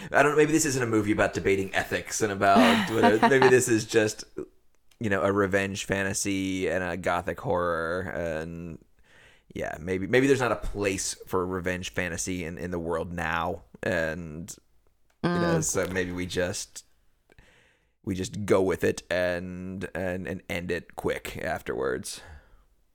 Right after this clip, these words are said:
Speaker 2: I don't know. I mean, and I, not that I wanna be like, you know,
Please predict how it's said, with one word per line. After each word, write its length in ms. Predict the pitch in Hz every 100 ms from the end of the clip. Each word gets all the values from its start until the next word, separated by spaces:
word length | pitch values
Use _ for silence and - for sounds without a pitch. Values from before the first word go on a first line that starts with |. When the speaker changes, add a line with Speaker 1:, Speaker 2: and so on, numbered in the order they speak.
| -
Speaker 2:
I 80 | 190
don't 140 | 180
know. 420 | 170 165 147 147 175 - - - -
I 100 | 196
mean, 200 | 208 202 - - -
and 140 | - 208
I, 120 | - - 190 190 180
not 200 | 233 240
that 100 | 269
I 80 | 226
wanna 180 | 202 185
be 140 | 170
like, 300 | 156 147 147
you 120 | 160
know, 440 | 143 135 135 135